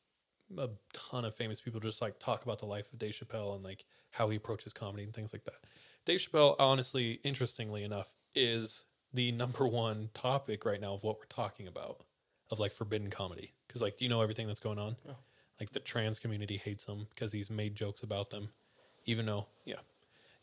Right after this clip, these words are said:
Speaker 1: Go watch all the, all the specials and draw your own conclusions. Um,
Speaker 2: What's crazy to me is, uh, people who only read headlines on, like, matters that they're passionate about. 'Cause I read headlines all, all,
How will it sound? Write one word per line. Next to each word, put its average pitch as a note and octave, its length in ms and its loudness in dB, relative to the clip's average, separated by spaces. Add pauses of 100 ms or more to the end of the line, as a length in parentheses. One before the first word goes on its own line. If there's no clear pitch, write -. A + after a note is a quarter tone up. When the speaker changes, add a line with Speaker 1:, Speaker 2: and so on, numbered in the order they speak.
(320)
Speaker 1:
Go E3 140 12
watch F3 260 12
all D#3+ 100 10
the, C3+ 240 10
all C3+ 100 12
the B2+ 80 6
specials B2 460 6
and A2+ 300 0
draw A#2 220 8
your A2+ 140 4
own A2 160 2
conclusions. A#2 720 -2 (640)
Um, G#2+ 580 -8 (380)
Speaker 2:
What's A#2 200 10
crazy C3 340 8
to - 120 2
me A#2 260 8
is, G#2 280 8
uh, G2 540 4 (920)
people G#2 260 2
who G#2 140 4
only G2+ 280 6
read F#2+ 220 2
headlines G#2+ 800 4 (120)
on, A#2 260 10
like, G2+ 320 8
matters G#2 360 8
that - 160 2
they're F#2+ 160 2
passionate F#2 520 0
about. E2+ 240 -2
'Cause A2+ 120 4
I A#2+ 80 12
read C#3 180 10
headlines F#2+ 440 6
all, F#2+ 300 6
all, G2+ 260 4